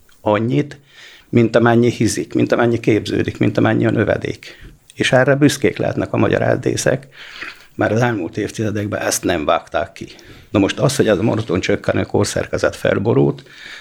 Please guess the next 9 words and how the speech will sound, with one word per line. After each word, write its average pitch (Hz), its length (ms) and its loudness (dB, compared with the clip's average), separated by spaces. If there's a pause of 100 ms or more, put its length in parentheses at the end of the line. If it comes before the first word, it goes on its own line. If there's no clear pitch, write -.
(340)
az 131 160 2
pont 113 240 0
a 95 60 -2
természetvédelmi 104 800 0
törvények 113 560 4
szigorú 104 400 2
korlátozásainak 110 1040 0
lehet 110 220 2
köszönni, 110 680 0